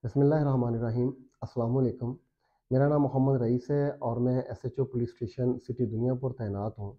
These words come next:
आज का जो मेरा पैगाम है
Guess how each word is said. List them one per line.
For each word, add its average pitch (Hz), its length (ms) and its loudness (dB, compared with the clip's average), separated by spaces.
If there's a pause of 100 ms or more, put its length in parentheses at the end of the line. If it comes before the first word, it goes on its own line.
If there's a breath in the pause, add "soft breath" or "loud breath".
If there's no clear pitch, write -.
(960)
आज 143 400 4
का 160 180 2 (260)
जो 139 100 2
मेरा 135 180 4
पैगाम 123 540 0
है 123 340 -2